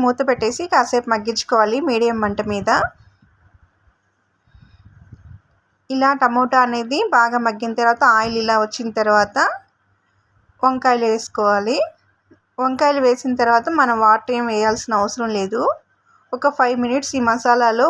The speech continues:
వంకాయలంతా బాగా మగ్గించుకోవాలి. ఇది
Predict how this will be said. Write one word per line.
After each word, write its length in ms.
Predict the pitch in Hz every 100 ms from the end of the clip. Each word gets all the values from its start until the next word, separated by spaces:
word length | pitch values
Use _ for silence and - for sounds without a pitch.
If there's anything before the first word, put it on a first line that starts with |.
| 349
వంకాయలంతా 720 | 240 247 240 233 220 214 254 226
బాగా 260 | 214 208 233
మగ్గించుకోవాలి. 840 | 214 214 214 - - 233 208 202 214 508 - _ _ - _ _ _ - _ _ _ _ _ _ _ _ _ _ _ _ _ _ _ _ _ _ _ _ _ _ _ _ - - - - _ _ _ _ _ _ _ _ _ _ -
ఇది 120 | 262